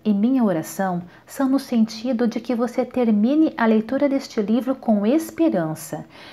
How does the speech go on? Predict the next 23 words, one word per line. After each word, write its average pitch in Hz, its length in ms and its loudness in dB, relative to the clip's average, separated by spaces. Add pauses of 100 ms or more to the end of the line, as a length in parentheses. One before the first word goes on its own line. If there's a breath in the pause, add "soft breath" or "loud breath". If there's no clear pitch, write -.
(200 loud breath)
crendo 247 400 4
que 226 180 -2
parte 233 600 0
da 220 140 0
sua 202 280 0
responsabilidade 214 1200 -2
no 185 120 -2
corpo 277 440 0
de 214 140 -4
Cristo 208 560 -2 (460 loud breath)
é 277 140 2
ajudar 233 520 2
a 240 40 0
estabelecer 196 680 -2
o 180 60 -2
ritmo 320 580 -2
da 311 80 -2
igreja, 156 580 -2 (320 soft breath)
ouvindo, 170 840 0 (240 loud breath)
obedecendo 180 1040 -2 (220 loud breath)
e 294 100 2
vivendo 294 520 2
Cristo, 147 500 -8